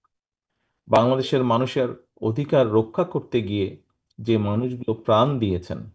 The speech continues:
যাদেরকে হত্যা করা হয়েছে গণতন্ত্রের কণ্ঠকে রোধ করে দেওয়ার জন্য, সেই হত্যার বিচারগুলো যাতে সুষ্ঠুভাবে হয়, তার সর্বোচ্চ উদ্যোগ বিএনপির থাকবে।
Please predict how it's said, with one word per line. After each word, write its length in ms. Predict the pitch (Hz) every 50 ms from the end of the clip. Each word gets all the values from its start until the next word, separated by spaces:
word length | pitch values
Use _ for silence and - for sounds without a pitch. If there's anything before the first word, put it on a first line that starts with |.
| _ _ _ _ _ _ _ _ _ _ _ _ _ _ _ _ _ _ _ _ _ _ _ -
যাদেরকে 360 | 113 113 107 107 110 - 117
হত্যা 360 | 107 117 117 117 - - 156
করা 240 | 147 - 113 107 101
হয়েছে 440 | 101 104 98 90 85 73 - - - 92 - _ _ _ _ _ _ _ _ _ _ _ _ _ _ _ _ _ _ _ _ _ _ _ _ _
গণতন্ত্রের 680 | - 113 110 117 113 117 127 123 113 117 104 101 92 -
কণ্ঠকে 480 | - 110 113 113 117 120 - - 107
রোধ 240 | 98 107 120 120 117
করে 220 | - 127 110 113
দেওয়ার 320 | 98 90 98 95 98 104 117
জন্য, 440 | 113 104 90 87 87 95 147 170 - _ _ _ _ _ _ _ _ _ _ _ -
সেই 240 | - - 139 135
হত্যার 640 | 123 120 135 131 135 - - 131 123 117 120 - _ _ _ _ _ -
বিচারগুলো 920 | 104 101 117 123 123 - 151 143 143 135 123 117 110 107 110 - - _ _ _ -
যাতে 260 | - 101 104 101 117
সুষ্ঠুভাবে 680 | 104 - - 170 165 - - - 139 123 131 113 113 104
হয়, 300 | 98 98 104 92 90 101 - - _ _ _ _ _ _ _ -
তার 120 | - 113
সর্বোচ্চ 680 | 110 - - - 151 139 139 139 143 160 165 165 - 147 175
উদ্যোগ 520 | - 131 123 117 117 120 131 123 123 - - _ _ -
বিএনপির 580 | - 104 90 104 101 98 92 87 87 78 - -
থাকবে। 440 | - - - 76 85 85 - - 110